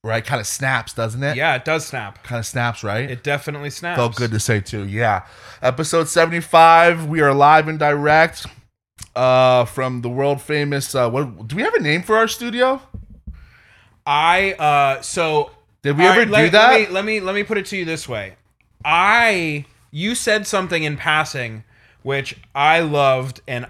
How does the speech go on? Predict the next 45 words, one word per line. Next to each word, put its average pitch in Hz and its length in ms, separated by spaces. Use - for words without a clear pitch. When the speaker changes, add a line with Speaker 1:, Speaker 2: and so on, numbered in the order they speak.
Speaker 2:
I 151 280
called 123 400
your 113 200
room. 110 280
I 139 100
don't 175 160
know 165 120
if - 120
you, 160 300
I 156 80
don't 196 100
know 196 140
if 147 80
you 185 160
call 190 260
it 175 140
the, 160 60
s-, - 120
it, 151 220
the, 147 240
I 151 80
don't 185 140
know 196 80
if 170 80
Speaker 1:
What 127 80
Speaker 2:
you 139 80
Speaker 1:
did 139 40
Speaker 2:
call 208 160
Speaker 1:
I 214 40
Speaker 2:
it - 80
that. 247 200
Speaker 1:
do? 104 240
I 92 80
don't 135 120
even 120 140
know 110 40
Speaker 2:
You 107 60
Speaker 1:
if 107 40
Speaker 2:
called 196 200
Speaker 1:
I - 20
Speaker 2:
it 196 60
the 214 80
Speaker 1:
do. 190 40
Speaker 2:
Wax 202 280
Museum. 214 400